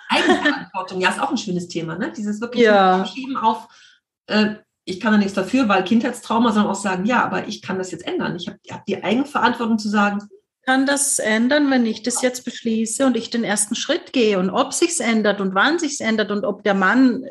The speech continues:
Speaker 2: um bei dem Beispiel zu bleiben, das gut findet und vielleicht sogar mitmacht oder ob er mich rausschmeißt und die nächste holt.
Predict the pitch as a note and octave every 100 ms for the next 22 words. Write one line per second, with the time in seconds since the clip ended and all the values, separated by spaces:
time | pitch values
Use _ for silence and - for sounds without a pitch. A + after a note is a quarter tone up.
0 | - G#3+ G#3+ G#3 G#3 G#3 G3 G3+ A3 -
1 | G3 G3 G3 G3+ G3 - - - G3 -
2 | C4+ F4+ - F#4+ C#4 C4 A#3 - A3+ G#3+
3 | G#3+ A3+ G3+ A#3+ C#4+ E4+ C#4+ - A#3 A#3
4 | A#3 G#3+ A3 G#3+ G#3 G3 B3+ E4 D#4+ D#4
5 | C4+ C4 A#3 - A3 A#3 E4 - - D#4
6 | D#4 G3+ F3+ -